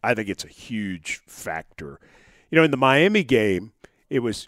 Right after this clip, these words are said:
was one of those things that the third possession, the Titans improved field position, both of their first two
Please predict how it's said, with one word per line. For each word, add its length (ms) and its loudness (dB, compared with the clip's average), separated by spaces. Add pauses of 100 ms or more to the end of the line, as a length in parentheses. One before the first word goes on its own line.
was 200 -8
one 120 0
of 60 -4
those 240 0
things 280 -6
that 160 -6
the 100 -6
third 560 2
possession, 720 -6
the 100 -8
Titans 560 -2
improved 500 -2
field 360 2
position, 600 -8
both 380 0
of 160 -14
their 140 -8
first 420 -8
two 460 -4